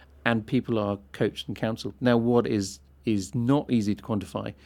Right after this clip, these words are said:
is the fact that at the time that you're having your surgery, you've got, given your cancer diagnosis,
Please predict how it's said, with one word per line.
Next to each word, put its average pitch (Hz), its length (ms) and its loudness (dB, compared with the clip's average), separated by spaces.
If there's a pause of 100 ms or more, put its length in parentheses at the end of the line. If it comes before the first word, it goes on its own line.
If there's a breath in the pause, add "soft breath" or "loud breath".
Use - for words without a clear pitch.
(280 loud breath)
is 107 140 -2
the 123 80 2
fact 117 300 0
that 113 180 -2 (380 soft breath)
at 151 180 2
the 131 100 -4
time 123 340 0
that 107 120 -2
you're 113 140 -4
having 101 160 -4
your 101 100 -2
surgery, 123 340 -2
you've 104 200 -6
got, 143 180 -4
given 131 240 0
your 101 120 -2
cancer - 340 -6
diagnosis, 110 640 -8